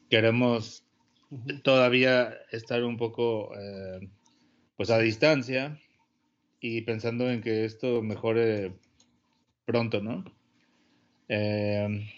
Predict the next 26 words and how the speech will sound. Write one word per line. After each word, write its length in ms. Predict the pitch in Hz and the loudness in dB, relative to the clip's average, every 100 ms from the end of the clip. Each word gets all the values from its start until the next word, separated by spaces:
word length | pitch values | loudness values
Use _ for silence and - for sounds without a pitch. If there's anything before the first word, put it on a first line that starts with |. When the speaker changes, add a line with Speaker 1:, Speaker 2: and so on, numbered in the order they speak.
| - | -8
Speaker 2:
Y, 300 | 160 - 180 | -8 -4 -2
y 20 | |
también 300 | 180 175 202 | 4 6 6
sobre 180 | 208 190 | 6 6
lo 80 | 180 | 8
que 60 | |
dice 220 | 180 190 180 | 6 4 2
Chema, 440 | 196 190 185 165 | 2 2 2 0
una 220 | 185 185 | 0 -2
cosa 220 | 185 185 180 | 0 0 0
que 80 | |
también 260 | 170 165 175 | 0 2 2
que 80 | 180 | 2
tenemos, 400 | 156 175 - - _ | 2 2 0 -8 _
que 80 | 165 | -4
tenemos 340 | 175 190 185 | 2 4 4
en 100 | 175 | 4
mente 220 | 170 180 185 | 6 4 4
es 60 | |
de 120 | 180 | 2
que 120 | 175 156 | 2 0
nuestras 380 | 160 160 160 | 0 0 -4
comunidades 680 | - 160 165 156 170 190 160 | 0 4 4 4 4 2 2
aquí 180 | 156 180 | -2 -2
en 60 | |
Chicago, 520 | 170 - 175 170 208 | -2 -2 0 2 0